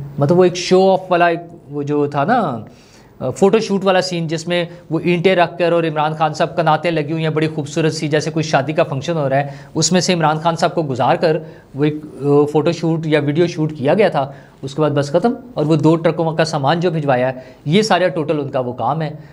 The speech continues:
तो खैर है, उसके मुताबिक वो चल रहे हैं। लेकिन इमरान खान साहब के लिए परेशानियाँ तो बढ़ रही है ना। एक तरफ तो ये पंजाब हुकूमत जाने का मामला है, दूसरी तरफ से इलेक्शन कमीशन का मामला है। इलेक्शन कमीशन ने आज उन्हें फिर नोटिस, बल्कि कल दे दिया था नोटिस, कि आप तेईस तारीख को पेश हों,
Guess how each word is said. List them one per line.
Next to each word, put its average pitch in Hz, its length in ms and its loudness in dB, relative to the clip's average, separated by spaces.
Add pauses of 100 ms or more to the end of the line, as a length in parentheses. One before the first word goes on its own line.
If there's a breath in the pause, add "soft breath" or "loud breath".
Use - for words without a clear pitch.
(240 loud breath)
तो 131 580 2 (360)
खैर 175 160 4
है, 220 60 2
उसके 190 300 -4
मुताबिक 170 360 2
वो 160 60 2
चल 165 220 2
रहे 196 140 2
हैं। 180 180 0 (280 loud breath)
लेकिन 190 240 0
इमरान 185 280 0
खान 214 160 0
साहब 214 180 -2
के 220 80 -6
लिए 226 80 -2
परेशानियाँ 170 480 -2
तो 208 100 0
बढ़ 170 180 2
रही 156 160 -4
है 139 60 -6
ना। 190 80 -2
एक 156 260 -4
तरफ 180 160 0
तो 190 80 0
ये 185 80 4
पंजाब 170 300 2
हुकूमत 190 280 -4
जाने 165 240 0
का 170 100 -2
मामला 139 280 0
है, 143 220 -4 (160)
दूसरी 175 240 0
तरफ 196 160 2
से 202 100 0
इलेक्शन 175 320 0
कमीशन 165 320 -2
का 165 100 4
मामला 135 260 0
है। 135 120 0 (280 loud breath)
इलेक्शन 190 320 0
कमीशन 196 340 -2
ने 202 180 2
आज 165 300 2
उन्हें 180 240 -4
फिर 202 100 0
नोटिस, 147 460 -6
बल्कि 156 280 0
कल 202 180 4
दे 156 140 0
दिया 151 160 0
था 160 100 -2
नोटिस, 156 320 -4
कि - 520 -2
आप 165 360 2
तेईस 202 280 0
तारीख 165 260 0
को 190 100 -2
पेश 147 400 -2
हों, 92 80 -12